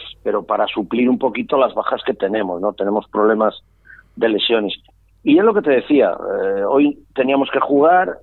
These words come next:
eh, Buchanan también tiene molestias en la rodilla y ahora se nos aplaza el partido.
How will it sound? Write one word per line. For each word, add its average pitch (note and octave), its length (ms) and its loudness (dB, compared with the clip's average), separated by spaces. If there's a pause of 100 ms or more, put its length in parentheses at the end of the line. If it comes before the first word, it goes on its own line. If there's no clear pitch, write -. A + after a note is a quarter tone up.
(200)
eh, G#2+ 380 -4
Buchanan C3 480 0
también C3 300 0
tiene C3 180 -2
molestias B2+ 460 0
en C3+ 100 -2
la C#3 80 2
rodilla D3 420 2
y C#3+ 100 2
ahora C3+ 200 2
se C#3 140 -6
nos A#2+ 160 -6
aplaza A#2 320 -4
el G2+ 80 -6
partido. G#2+ 420 0